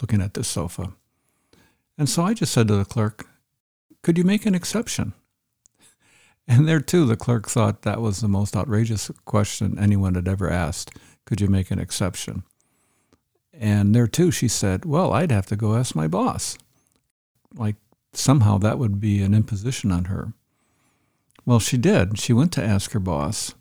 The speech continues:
and the boss, uh, told her, "Yeah, that, we'll make an exception here." Hmm. So asking that question saved me, I think, about fifty bucks. Well, my favorite stories about dealing with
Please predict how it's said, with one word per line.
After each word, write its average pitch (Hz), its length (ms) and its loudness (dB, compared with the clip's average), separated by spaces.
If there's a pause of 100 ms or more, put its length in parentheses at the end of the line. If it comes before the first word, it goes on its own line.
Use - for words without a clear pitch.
(580)
and 131 240 2
the 123 60 2
boss, - 580 0 (140)
uh, 117 220 0
told 131 240 2
her, 175 60 0
"Yeah, 165 360 0
that, 180 300 -2
we'll 147 100 2
make 156 160 0
an 160 80 -2
exception 147 560 -4
here." 90 320 -6 (760)
Hmm. 113 220 2 (840)
So 165 200 -2
asking 180 320 2
that 143 140 2
question 101 640 -2 (300)
saved 143 360 -2
me, 107 200 4
I 123 80 0
think, 135 180 -2
about 92 220 -2
fifty 123 260 -2
bucks. - 480 -6 (1400)
Well, 160 140 2
my 175 140 4
favorite 233 320 0
stories 113 420 2
about 104 320 2
dealing 113 300 6
with 95 360 0